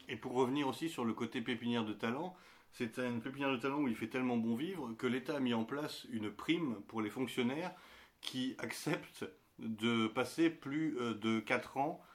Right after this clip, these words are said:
euh, dans ce département. Donc c'est, c'est dire une prime de dix mille euros, hein, ce qui est quand même, euh, pas négligeable, euh, surtout, euh, <laughs> dans le contexte actuel, mais je dirais même de façon générale,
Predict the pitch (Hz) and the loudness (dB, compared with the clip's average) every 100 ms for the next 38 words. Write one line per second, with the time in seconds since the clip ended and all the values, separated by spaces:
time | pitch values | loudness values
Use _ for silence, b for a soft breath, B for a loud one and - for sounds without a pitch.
0 | B - 117 110 107 104 127 120 123 117 | B -6 0 2 2 0 0 0 -2 -2
1 | 113 - 101 90 - 92 87 - 95 92 | -2 -4 -6 -6 -14 -14 -14 -12 -12 -10
2 | 104 101 139 160 110 104 131 135 123 101 | -10 -4 -2 0 0 0 0 2 2 2
3 | 107 101 104 151 208 160 - - 101 95 | 0 0 0 0 0 -2 -6 -4 -4 -6
4 | 90 90 92 90 92 104 _ 95 87 85 | -8 -8 -8 -10 -14 -20 _ -8 -8 -8
5 | 95 139 202 185 - B B B - 92 | -6 0 0 -2 -10 B B B -10 -10
6 | 87 80 - 82 98 95 85 80 - 85 | -10 -12 -12 -10 -8 -8 -10 -12 -14 -16
7 | - - - - - - 90 92 - - | -16 -16 -18 -18 -18 -16 -12 -12 -12 -10
8 | - - 107 - 110 - 95 - 143 175 | -10 -8 -8 -4 -6 -6 -10 -6 -2 -2
9 | 147 92 95 95 90 92 101 95 90 95 | -2 -4 -4 -4 -4 -6 -4 -4 -4 -4
10 | 98 95 101 135 185 | -6 -6 -4 -2 -4